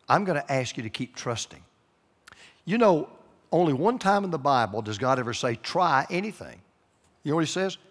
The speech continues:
"Try me. Just put me on, put me on the spot." You know, you, and he's talking about tithing. We're not gonna talk about that now.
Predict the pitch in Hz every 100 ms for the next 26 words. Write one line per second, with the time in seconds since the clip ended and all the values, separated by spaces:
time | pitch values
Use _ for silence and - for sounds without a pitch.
0 | - - 190 170 208 147 - - _ _
1 | _ _ _ - 107 _ 147 156 156 160
2 | 156 151 156 156 175 - 135 90 - _
3 | 123 110 104 127 123 117 - 170 139 123
4 | - 196 143 104 120 135 123 120 123 113
5 | - 104 143 185